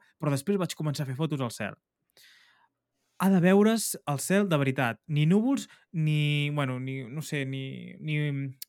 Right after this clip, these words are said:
ni píxels, per dir-ho manera, ni res. A continuació, la tia aquesta, eh, pren unes fotos del, del cel i les edita per augmentar el contrast,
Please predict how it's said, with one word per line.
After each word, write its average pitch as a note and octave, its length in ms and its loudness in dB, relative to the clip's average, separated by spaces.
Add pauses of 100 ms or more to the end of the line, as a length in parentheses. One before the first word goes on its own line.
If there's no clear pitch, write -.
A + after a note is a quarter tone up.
(400)
ni D#3+ 120 -6
píxels, G3 420 -4
per B2+ 100 -4
dir-ho B2 160 -2
manera, B2 180 0
ni C#3 140 0
res. C3+ 460 -2
A C#3 100 -6
continuació, D3 680 2 (380)
la B2 140 -2
tia D3+ 140 0
aquesta, F3 460 0 (160)
eh, C3 400 0
pren D3 180 -2
unes C#3+ 160 -2
fotos C3 340 -6
del, A2+ 380 -6
del A2+ 160 -6
cel F#3+ 320 2
i C#3+ 160 -2
les A#2 140 -2
edita D3 340 -4
per C#3 80 0
augmentar C3 320 -2
el B2 80 -6
contrast, F3 480 -2